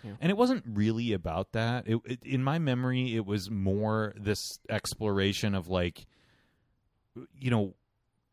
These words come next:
Speaker 2: what happened to the critical edge in art writing more than negative criticism per se.
Speaker 1: Right.
Speaker 2: Like, it does rely on the idea that there should be more negative reviews than there are.
Speaker 1: Mm-hmm.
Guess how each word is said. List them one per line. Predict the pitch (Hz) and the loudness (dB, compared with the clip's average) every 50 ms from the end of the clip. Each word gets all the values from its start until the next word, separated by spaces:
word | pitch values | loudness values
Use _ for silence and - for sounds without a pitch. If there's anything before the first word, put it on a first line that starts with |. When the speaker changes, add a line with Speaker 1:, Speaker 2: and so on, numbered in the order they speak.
| _ _ _ _ _ _ _ _ _ _ _ _ _ _ - 143 147 - - | _ _ _ _ _ _ _ _ _ _ _ _ _ _ -20 -20 -20 -16 -14
Speaker 2:
what | 143 117 123 196 214 | -6 0 0 0 0
happened | - - 165 170 165 - 165 151 131 | 0 0 0 0 0 0 0 -2 0
to | - 139 | 0 0
the | 113 104 98 | 0 0 -2
critical | - - - 117 113 113 101 - 95 87 87 - - | -2 -2 0 2 2 2 0 0 -2 -2 -2 -2 0
edge | 104 104 107 101 87 80 76 76 - - - - | 2 2 4 2 2 -2 -4 -10 -14 -14 -12 -8
in | - 104 90 85 | -6 -4 -4 -4
art | 85 85 87 82 78 | -4 -4 -4 -4 -4
writing | - 90 85 80 78 76 73 71 71 73 - - - - - | -4 -4 -4 -4 -4 -4 -6 -8 -12 -14 -16 -20 -18 -8 -2
more | 131 131 139 139 139 | 0 2 2 4 2
than | 131 123 117 107 98 98 - - | 2 2 2 0 0 -2 -4 -2
negative | 123 123 131 123 113 113 107 107 101 92 - | 0 2 2 2 2 2 2 2 2 0 0
criticism | - - 120 110 101 95 - - 101 90 87 92 85 80 - | 0 2 2 2 2 0 0 0 -2 0 0 -4 -4 -4 -6
per | - - 101 90 80 | -4 -4 -4 -4 -4
se. | - - - 80 - - - 92 - _ _ - | -6 -6 -6 -6 -6 -8 -16 -20 -20 _ _ -10
Speaker 1:
Right. | 131 127 117 - - | -8 -6 -4 2 4
Speaker 2:
Like, | 165 165 156 | 4 6 4
it | 202 180 | 4 4
does | - 240 240 196 135 | 4 4 4 4 4
rely | 131 131 120 104 101 92 90 92 92 98 101 | 4 4 4 4 4 4 4 4 4 2 2
on | 95 92 95 | 2 0 0
the | 95 95 95 | -2 -2 -2
idea | 90 87 87 85 82 92 92 90 87 | -2 -2 -2 -4 -4 -2 -2 -2 0
that | 85 87 80 - | -2 -2 -4 -4
there | 90 85 | -4 -4
should | - - - 90 85 82 | -4 -2 -2 -2 -2 -2
be | 80 90 90 87 | -2 -4 -4 -2
more | 87 85 82 82 82 | -2 -2 -2 -2 -2
negative | 82 82 78 80 80 85 82 82 82 78 80 | -4 -4 -6 -4 -4 -4 -4 -4 -4 -4 -4
reviews | 82 80 76 76 82 80 80 82 85 82 - - | -4 -4 -4 -6 -6 -4 -4 -2 -4 -4 -4 -4
than | - 85 82 82 | -6 -6 -4 -4
there | 80 80 80 76 76 | -6 -8 -8 -10 -10
are. | 80 73 71 71 76 82 90 95 110 123 | -10 -10 -8 -8 -6 -4 -4 -4 -6 -8
Speaker 1:
Mm-hmm. | 120 104 104 | -10 -12 -12